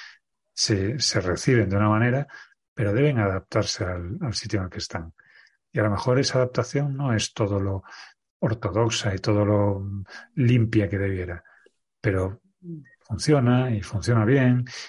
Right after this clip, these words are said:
y sobre todo cala con la cultura local.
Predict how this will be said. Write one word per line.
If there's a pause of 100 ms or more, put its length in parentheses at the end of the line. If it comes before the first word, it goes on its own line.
(100)
y
sobre
todo (220)
cala
con
la
cultura
local.